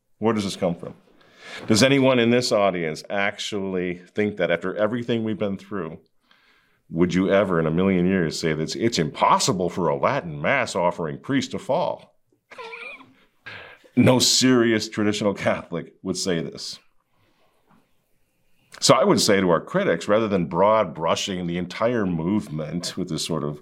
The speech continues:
criticism, just because of the antics of a couple of guys on YouTube who've been traditionalists for, like, twenty minutes,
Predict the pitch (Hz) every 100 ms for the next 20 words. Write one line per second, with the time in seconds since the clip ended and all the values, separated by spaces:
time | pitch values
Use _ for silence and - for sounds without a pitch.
0 | _ - 127 110 82 64 65 92 - -
1 | - _ - 95 101 95 92 85 87 90
2 | 90 92 - 85 - 95 92 85 85 82
3 | 82 85 87 82 78 85 82 87 82 85
4 | 87 87 82 90 82 82 85 87 85 90
5 | 80 80 - 92 82 80 82 82 95 -
6 | - -